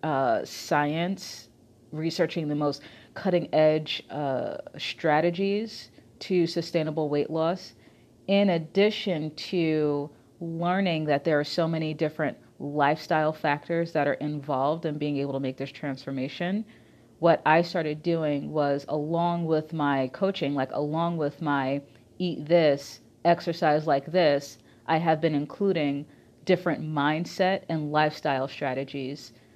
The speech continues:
that need to be changed in order to sustain the things that I'm telling you to eat or the way that I'm telling you to exercise. And one of those things that I recently came across for myself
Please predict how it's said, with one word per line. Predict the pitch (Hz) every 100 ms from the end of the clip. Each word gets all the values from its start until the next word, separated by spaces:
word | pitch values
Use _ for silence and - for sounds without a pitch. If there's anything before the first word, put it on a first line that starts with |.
| -
that | 147 165 156 143 131 -
need | 175 175 170
to | 160
be | 151
changed | 143 190 156 123 - - -
in | 160 151
order | 165 156
to | 156 160
sustain | - 147 - - 185 180 151 131 131 - _ _ -
the | 160
things | - 156 139 139
that | 156 139
I'm | 135
telling | 151 139 131
you | 131
to | 123
eat | 95 - - - - - -
or | 151
the | 143 151
way | 156 156 147
that | 147
I'm | 143
telling | 147 165 139
you | 143
to | -
exercise. | 135 - 135 - - - - _ _ _ _ _ _ _ _ - -
And | 170 165
one | 165 190
of | 202
those | 160 160
things | 165 156
that | 165
I | 147
recently | 143 160 190 185 151
came | 180 139
across | 131 - 139 135
for | 156
myself | 139 127 - 196 147 151